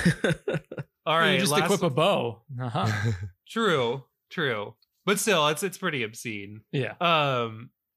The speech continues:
Speaker 2: Mecha's last one. He has no idea what job would give him the best shot at saving his family, so he makes the player pick instead.
Speaker 4: Ooh, this one is, like, guessable, but you'd have to think of it, you know?
Speaker 2: Yeah, and, uh,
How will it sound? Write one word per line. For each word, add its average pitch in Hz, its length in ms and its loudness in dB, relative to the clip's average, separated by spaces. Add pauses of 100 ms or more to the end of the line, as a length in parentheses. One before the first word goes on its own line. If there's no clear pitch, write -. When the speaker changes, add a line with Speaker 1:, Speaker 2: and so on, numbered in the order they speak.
(100)
Speaker 2:
Mecha's 135 920 -6
last 117 340 -8
one. 110 540 -4
He 160 220 -4
has 160 260 -2
no 147 260 -2
idea 160 420 -4
what 135 200 -2
job 120 480 -2 (420)
would 123 180 -8
give 123 200 -4
him 123 180 -8
the 113 80 -6
best 117 280 -6
shot 123 200 -4
at - 80 -8
saving 113 300 -8
his 110 140 -12
family, 104 520 -10 (560)
so 143 160 -6
he 135 100 -6
makes 127 280 -6
the 123 80 -10
player 117 300 -4
pick 110 200 -12
instead. 101 500 -10 (1160)
Speaker 4:
Ooh, 73 280 -6
this - 160 -6
one 160 140 -4
is, 90 140 -4
like, 85 180 -4
guessable, 82 600 -2
but - 140 -4
you'd 92 60 -2
have 120 120 0
to 98 80 -10
think 87 320 -2
of 73 100 -6
it, 76 160 -8
you 78 60 -10
know? 80 260 -12 (580)
Speaker 2:
Yeah, 127 280 -4
and, 180 200 2
uh, 226 160 2